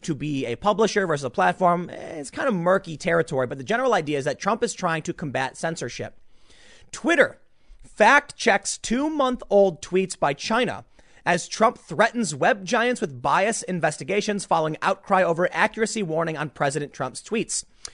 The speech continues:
The reason why I believe Jack Dorsey and many other platforms are probably freaking out right now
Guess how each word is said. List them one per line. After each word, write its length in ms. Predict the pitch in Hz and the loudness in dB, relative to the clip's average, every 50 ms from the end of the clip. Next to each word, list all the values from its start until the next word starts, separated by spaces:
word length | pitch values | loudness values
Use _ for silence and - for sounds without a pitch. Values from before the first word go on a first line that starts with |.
| - - - - - - | -20 -20 -20 -18 -6 0
The 100 | 196 240 | 2 2
reason 300 | 330 359 285 302 302 285 | 4 2 2 2 2 4
why 180 | 269 247 240 | 4 6 6
I 40 | 226 | 4
believe 380 | 185 196 208 196 196 226 226 165 | 4 4 2 2 2 0 2 2
Jack 240 | 208 196 185 151 | 2 2 2 4
Dorsey 480 | 175 180 185 180 170 - 185 196 226 - | 4 4 4 4 4 2 -4 -4 -2 0
and 160 | 170 156 156 | 0 0 0
many 180 | 156 151 156 151 | 0 0 0 0
other 140 | 143 147 - | 0 -2 0
platforms 420 | - 147 143 139 180 190 190 165 | 0 0 0 2 0 -2 0 0
are 80 | 170 - | 0 0
probably 400 | - 175 170 190 180 208 208 170 | 2 0 0 0 2 0 -2 -2
freaking 640 | - - - - 185 202 214 208 202 202 185 180 | -4 -10 -6 -2 2 2 2 2 0 -2 0 2
out 180 | 190 226 202 135 | 2 2 2 0
right 220 | 131 120 110 - | -2 -4 -4 -6
now 300 | 120 110 104 117 165 156 | -8 -10 -10 -10 -12 -14